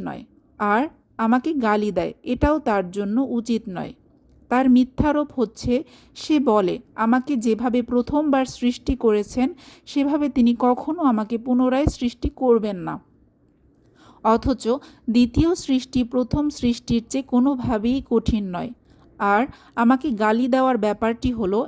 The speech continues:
সে বলে, "আল্লাহ সন্তান গ্রহণ করেছেন, অথচ আমি একক, আসমাদ, অর্থাৎ জন্মগ্রহণ করিনি, আর কাউকে জন্মও দেইনি,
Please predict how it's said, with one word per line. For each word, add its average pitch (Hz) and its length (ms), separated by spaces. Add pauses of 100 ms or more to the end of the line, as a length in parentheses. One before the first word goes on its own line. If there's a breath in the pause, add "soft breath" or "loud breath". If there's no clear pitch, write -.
(120)
সে 269 220
বলে, 202 360
"আল্লাহ 208 420 (120)
সন্তান 226 600
গ্রহণ 208 480
করেছেন, 175 600 (540 loud breath)
অথচ 269 400
আমি 214 420
একক, 226 480 (120)
আসমাদ, 233 640 (300)
অর্থাৎ 262 420 (260)
জন্মগ্রহণ 226 720
করিনি, 214 560 (420 soft breath)
আর 240 240
কাউকে 202 440
জন্মও 220 580
দেইনি, 175 420